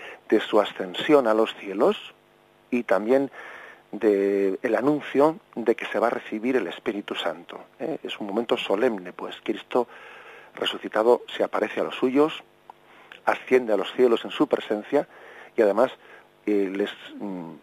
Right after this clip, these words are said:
les anuncia de que van a recibir el Espíritu Santo para que las palabras de Cristo no sean solo bonitas o hermosas intenciones, ¿no? Sino que sean eficaces por la gracia,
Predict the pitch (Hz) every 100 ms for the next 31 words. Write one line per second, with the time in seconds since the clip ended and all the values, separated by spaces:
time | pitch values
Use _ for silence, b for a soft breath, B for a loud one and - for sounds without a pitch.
0 | _ - - 101 123 - 143 127 123 -
1 | - - 120 127 127 110 113 - 104 120
2 | 104 92 - 113 107 117 110 113 123 107
3 | - 92 90 - 107 120 123 135 139 139
4 | - 160 - B B B - 110 - 107
5 | 104 - 117 95 98 127 - 101 101 98
6 | 107 117 104 - 101 95 87 - 165 101
7 | 87 127 - 101 - 117 120 - 98 -
8 | 110 - - - 98 92 92 92 101